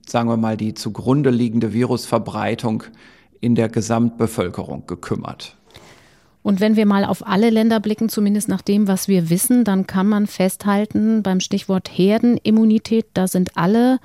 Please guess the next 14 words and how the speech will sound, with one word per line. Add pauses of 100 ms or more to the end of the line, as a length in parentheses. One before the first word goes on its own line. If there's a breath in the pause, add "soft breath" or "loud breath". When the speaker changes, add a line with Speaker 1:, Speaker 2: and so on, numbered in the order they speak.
(260 soft breath)
Speaker 2:
noch
weit (140)
von
entfernt.
Wenn
man
vielleicht
das
hart
getroffene
New
York
City (480 soft breath)
rausnimmt,